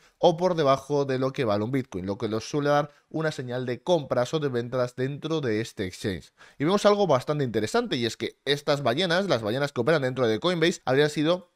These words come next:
bueno, una de las principales que habrían provocado la caída. Lo estamos viendo aquí. Mirar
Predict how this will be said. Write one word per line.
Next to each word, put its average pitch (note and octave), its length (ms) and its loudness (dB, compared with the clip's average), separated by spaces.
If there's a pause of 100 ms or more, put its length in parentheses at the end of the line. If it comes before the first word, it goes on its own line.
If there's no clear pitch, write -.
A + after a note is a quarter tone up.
bueno, F3+ 280 0
una G#3+ 200 0
de G#3+ 80 0
las E3 240 0
principales D#3 720 0
que - 80 -6
habrían C3+ 160 0
provocado C3 400 0
la G2+ 100 0
caída. F2 320 -6 (240)
Lo A#2+ 100 -2
estamos D#3+ 220 2
viendo A#2+ 160 0
aquí. E3+ 280 -4 (220)
Mirar C#3 800 0